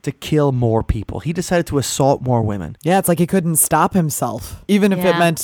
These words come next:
Speaker 2: freedom.
Speaker 1: Right. He decided to be more foul. And so what happens is, I mean, they eventually catch him again.
Speaker 3: Well, how many women did he kill in the sorority house?
Speaker 1: Well, there were four attacks in the sorority house. And I can't read here that he killed anybody,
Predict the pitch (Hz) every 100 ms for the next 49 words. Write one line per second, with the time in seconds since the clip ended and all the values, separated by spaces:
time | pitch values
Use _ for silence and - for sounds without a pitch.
0 | - - 180 160 135 127 113 - 131 101
1 | - - 202 202 190 160 160 131 131 139
2 | - 117 113 104 69 - _ _ _ -
3 | 135 - 151 127 156 165 131 120 - 123
4 | 113 113 113 175 - 107 147 135 65 69
5 | 117 98 120 - _ _ - 240 226 247
6 | 285 311 285 254 262 254 247 247 - 262
7 | 285 254 190 175 170 170 170 170 165 165
8 | - - _ _ _ _ 175 180 156 -
9 | 226 208 - 170 139 - 131 113 - 117
10 | 110 98 90 78 - - - _ _ 135
11 | 127 127 - - 190 185 160 123 151 131
12 | 113 107 - 143 113 - 113 101 95 82
13 | 101